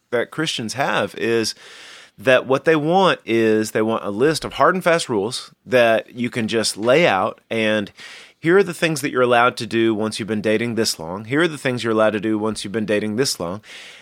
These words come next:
And, uh, here's the music you're allowed to listen to, and here's who you're allowed to vote for.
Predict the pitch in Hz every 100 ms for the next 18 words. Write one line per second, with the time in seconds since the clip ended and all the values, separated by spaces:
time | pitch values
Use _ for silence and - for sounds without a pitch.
0 | _ 127 131 127 123 120 120 - 123 117
1 | 110 107 156 185 170 139 120 123 110 104
2 | 101 101 95 92 - 87 123 123 110 139
3 | 165 - - 139 127 113 110 101 90 104
4 | 95 104